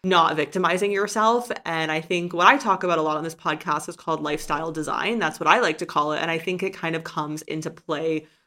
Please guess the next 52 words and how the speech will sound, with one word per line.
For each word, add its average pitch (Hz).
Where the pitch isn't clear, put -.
with 175
that 165
in 185
the 180
sense 170
of 165
figure 233
out 220
what 180
you 185
want 147
your 180
ideal 156
life 156
to 180
look 156
like 269
and 175
then 165
ruthlessly 220
pursue 180
that. -
And 180
don't 226
victimize 214
yourself 165
because 180
there 185
will 240
always 175
be 165
a 185
million 214
excuses 190
waiting 175
for -
you. 110
Like, 175
you 269
can 339
find 269
excuses 196
a 180
dime 170
a 180
dozen. 165
They're 165
not 151
hard 165
to 165
come 156
by 254